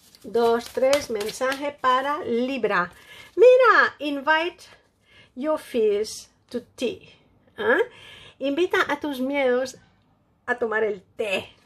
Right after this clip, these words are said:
<laughs> Una tacita de té tranquilizante, ¿no? Para,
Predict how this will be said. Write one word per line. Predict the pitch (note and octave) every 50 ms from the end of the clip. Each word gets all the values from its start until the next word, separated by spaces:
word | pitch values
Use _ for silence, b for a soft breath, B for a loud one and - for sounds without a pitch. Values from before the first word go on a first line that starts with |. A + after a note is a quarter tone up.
| - -
<laughs> | - A#3 C4 C4 B3 C#4+ E4 B3+ - E4 F4 B3+ A3 - - - - - E4+ F4+ F4 E4 C#4 - - - - - - _
Una | - E4 F#4 G4+ A#4 -
tacita | F4 E4 E4+ D#4 D4+ E4 E4+
de | E4+ C#4+ A3
té | - - - A3 A3+ A3+ A3+ G#3+ A3
tranquilizante, | - G3+ G3 G3+ G3 F3+ - G3 F#3 F3+ F3+ F3 - - - - A#3 A#3 A3+ A#3 A3+ G#3+ G#3+ G#3 G3+ G3 F#3+ F#3+ F#3 F3+ F3+ F3 F3+
¿no? | F#3+ F#3+ G#3+ A#3+ B3 A#3+
Para, | - A3+ G#3+ A3 A#3+ A#3+ B3+ C4+ C#4